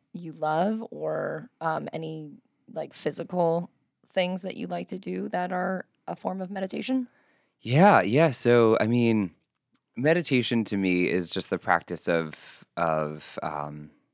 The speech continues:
Speaker 2: witnessing, like, slowing down, n-, non-doing,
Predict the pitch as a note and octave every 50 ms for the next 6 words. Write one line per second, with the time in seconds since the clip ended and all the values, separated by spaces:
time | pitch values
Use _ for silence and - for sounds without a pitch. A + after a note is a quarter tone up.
0 | _ _ _ _ _ _ _ - F#2+ A2 A#2 G#2 G2+ F2+ - - - G1+ - -
1 | _ _ _ _ _ - F2+ F2+ E2 - - - - - - A2+ A2+ A2+ A2+ A2
2 | G2+ G2 F2 E2+ E2 E2 E2 E2 D#2+ D#2+ E2 - - - F#2 G2+ - G#2+ A2 A2+
3 | A2+ A#2+ A#2 A2+ G#2+ F2+ F2+ F2+ E2+ D2+ B1 - - E2+ E2